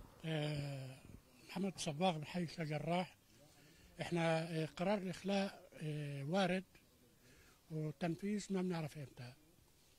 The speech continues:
لكن في عندنا استئناف المركزيه، بنستنى المركزيه تاخذ الجلسه ب-، ب-، بقضيتنا. ال-، الاخلاء م-، مجمد لغايه الان، مع انه كان، آه، نشط، لكن قدرنا نجمده بواسطه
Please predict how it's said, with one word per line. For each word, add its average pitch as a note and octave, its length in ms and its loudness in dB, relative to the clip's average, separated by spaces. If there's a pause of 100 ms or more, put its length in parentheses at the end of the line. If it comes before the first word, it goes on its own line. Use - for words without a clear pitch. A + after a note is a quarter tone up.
(140)
لكن D#3+ 320 -2
في G#3+ 220 -2
عندنا G3 340 -2
استئناف F#3+ 560 -2
المركزيه، E3+ 680 -2
بنستنى G3 760 -4
المركزيه F3 580 -2
تاخذ F3+ 400 -6
الجلسه F3+ 560 -4 (540)
ب-، D#3 360 -4 (200)
ب-، D#3 240 -2
بقضيتنا. D#3+ 640 0 (480)
ال-، D3+ 320 -4 (340)
الاخلاء F#3+ 500 -4
م-، G3+ 200 -2 (100)
مجمد F#3 400 0 (100)
لغايه D3 300 -2
الان، D#3 200 -6
مع E3+ 80 -2
انه F#3 200 0
كان، F#3+ 260 2 (480)
آه، D3+ 540 -4 (240)
نشط، F3+ 380 0 (500)
لكن F3+ 260 -4
قدرنا G3+ 300 -2
نجمده F3 460 2 (500)
بواسطه E3+ 480 0